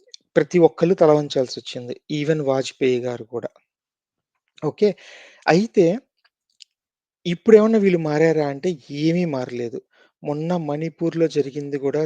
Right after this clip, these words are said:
సేమ్ ఇదే స్-, స్కెచ్, ఇదే స్ట్రాటజీ. అప్పుడు గోధ్రాలో ఒక ఫైర్ యాక్సిడెంట్ జరిగితే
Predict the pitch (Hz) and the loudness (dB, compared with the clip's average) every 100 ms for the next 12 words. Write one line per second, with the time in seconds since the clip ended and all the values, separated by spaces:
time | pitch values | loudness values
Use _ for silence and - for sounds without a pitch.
0 | 151 - 147 156 180 185 - 147 160 160 | -6 -4 0 2 2 0 -4 -6 -2 -2
1 | 160 151 151 - - - - 131 - 131 | -2 -6 -8 -16 -20 -8 -6 -6 -8 -12
2 | - 156 139 165 160 - 131 123 113 127 | -12 -8 -2 -2 -2 -4 -6 -6 -10 -14
3 | - - - _ - 135 - 143 139 147 | -18 -20 -20 _ -10 -10 -6 -4 2 2
4 | 160 170 170 196 254 - - - - 143 | 4 2 4 0 -4 -6 -10 -8 -4 0
5 | 156 165 - 165 147 151 147 147 160 | 0 0 -4 -14 -8 -8 -8 -10 -6